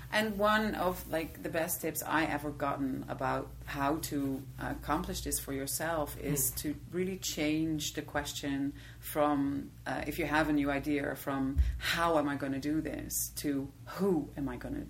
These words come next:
Speaker 1: who is gonna do this?"
Speaker 2: Ah.
Speaker 1: So it's t-, the three same letters, how,
Speaker 2: <laughs> Yeah.
Speaker 1: change them to who.
Speaker 2: Yeah.
Speaker 1: You know, and that really works. Um, like, you have a new idea and you just really think, like, "Okay, who can do this for me?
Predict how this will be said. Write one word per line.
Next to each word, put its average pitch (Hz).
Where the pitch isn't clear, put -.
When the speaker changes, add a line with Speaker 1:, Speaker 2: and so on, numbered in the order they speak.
Speaker 1:
who 156
is 131
gonna 123
do -
this?" -
Speaker 2:
Ah. 135
Speaker 1:
So 165
it's 160
t-, -
the 226
three 285
same 208
letters, 190
how, 170
Speaker 2:
<laughs> -
Yeah. 175
Speaker 1:
change 196
them 165
to 175
who. 180
Speaker 2:
Yeah. 151
Speaker 1:
You 175
know, 156
and 160
that 170
really 180
works. 151
Um, 135
like, 143
you 147
have 147
a 147
new 151
idea 160
and 143
you 143
just -
really 143
think, 139
like, 131
"Okay, -
who 147
can 147
do 143
this 151
for -
me? 131